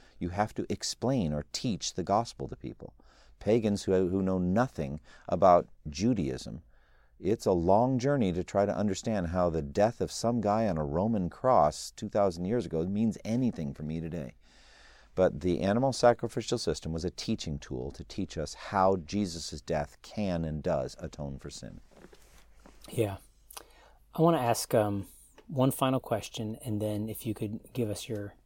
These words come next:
Speaker 2: final comments as well on this section. Uh, this,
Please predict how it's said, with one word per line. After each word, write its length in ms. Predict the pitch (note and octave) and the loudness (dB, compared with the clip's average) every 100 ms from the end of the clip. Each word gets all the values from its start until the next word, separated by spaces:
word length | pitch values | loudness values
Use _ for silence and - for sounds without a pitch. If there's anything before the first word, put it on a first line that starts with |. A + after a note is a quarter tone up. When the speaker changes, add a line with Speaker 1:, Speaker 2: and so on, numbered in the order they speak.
| _ - | _ -8
Speaker 2:
final 240 | A2+ G#2 | -6 -6
comments 480 | - A2+ G#2+ G2 A2 | -6 -6 -4 -6 -10
as 120 | - | -6
well 180 | A2 G2+ | -4 -4
on 200 | G#2+ G#2 | -6 -8
this 140 | G#2 | -8
section. 500 | - A2+ - A2 G2+ - - - - _ - | -8 -8 -8 -10 -12 -14 -20 -20 -20 _ -8
Uh, 180 | G#2+ A2 E3 | -6 -8 -8
this, 480 | D#3+ C#3+ F#3+ - | 0 2 2 -2